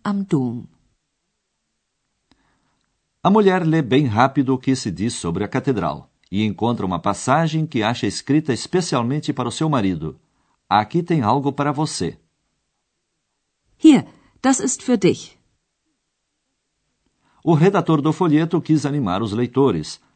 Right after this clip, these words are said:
Speaker 2: "Traga boa disposição e um pouco de dinheiro, é claro."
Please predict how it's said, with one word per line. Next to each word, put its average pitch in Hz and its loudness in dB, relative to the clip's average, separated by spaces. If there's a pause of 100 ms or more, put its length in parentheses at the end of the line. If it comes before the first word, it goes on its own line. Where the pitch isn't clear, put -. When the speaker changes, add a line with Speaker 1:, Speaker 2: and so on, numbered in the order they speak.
(160)
Speaker 2:
"Traga 104 0
boa 90 0
disposição 131 -2 (120)
e 156 0
um 202 2
pouco 156 0
de 107 -4
dinheiro, 123 -2
é - -4
claro." 110 -2